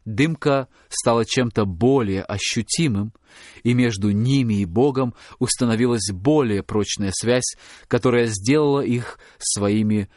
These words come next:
Господу Иисусу. Дорогие друзья, ваш приход сегодня в Табернакл — тонкая нить между вами и Богом. Не рвите её. Утешение для вас состоит в том,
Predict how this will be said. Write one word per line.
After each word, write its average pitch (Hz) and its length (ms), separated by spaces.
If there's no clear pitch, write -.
Господу 101 720
Иисусу. - 600
Дорогие 143 360
друзья, 135 480
ваш 135 380
приход 123 380
сегодня 104 720
в - 100
Табернакл — 107 800
тонкая 160 560
нить 143 380
между 107 420
вами 147 520
и 123 180
Богом. 113 560
Не 139 160
рвите 175 420
её. 87 420
Утешение 180 560
для 156 160
вас 175 160
состоит 147 420
в - 80
том, 196 260